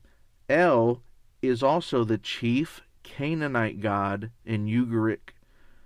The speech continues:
uh, Ugaritic and Phoenician literature. So this title, this name, is used parallel to the Canaanite El, as well as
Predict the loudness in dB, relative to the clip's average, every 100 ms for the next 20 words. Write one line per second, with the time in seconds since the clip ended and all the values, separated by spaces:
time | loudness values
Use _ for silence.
0 | -20 -6 -4 -2 -4 -4 -4 2 4 6
1 | 6 4 -2 -20 _ -4 -2 -2 -6 -12
2 | -20 -6 -4 0 0 -2 -4 -4 -4 -8
3 | -12 -4 0 2 4 2 -2 -10 -10 -14
4 | -20 -20 -4 0 2 0 -2 -14 -16 -4
5 | -2 2 0 0 -4 -4 -2 0 0 -2
6 | 0 -2 -2 -4 -6 -10 -4 0 2 2
7 | 0 -4 -8 -20 -20 -4 0 0 -2 -6
8 | -4 -2 -2 -2 -2 -6 -10 -4 0 2
9 | 0 -2 -10 -20 -20 -20 -4 0 0 0
10 | 0 4 4 4 2 0 0 -4